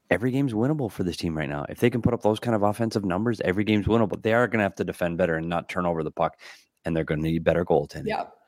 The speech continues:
Speaker 2: Yeah,
Speaker 1: next
Speaker 2: but
Speaker 1: week.
Speaker 2: you would hope, you'd have to think that just like all the players were feeling the rust that Wedgwood was too. It's hard to go in.
Speaker 1: Absolutely, and, and probably even more so, 'cause as a goaltender, you just wanna see,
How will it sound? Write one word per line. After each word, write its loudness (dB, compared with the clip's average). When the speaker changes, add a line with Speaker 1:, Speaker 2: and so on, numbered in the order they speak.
Speaker 2:
Yeah, 2
Speaker 1:
next -4
Speaker 2:
but 0
Speaker 1:
week. -2
Speaker 2:
you 2
would 2
hope, 0
you'd 0
have -2
to 0
think -2
that 0
just 0
like 2
all 4
the -2
players 2
were -2
feeling 0
the 0
rust 0
that 0
Wedgwood 0
was 0
too. 0
It's 2
hard 0
to -2
go -2
in. -4
Speaker 1:
Absolutely, 2
and, -2
and 0
probably 4
even 4
more 4
so, 0
'cause 0
as 0
a 0
goaltender, 0
you 0
just -4
wanna 0
see, -4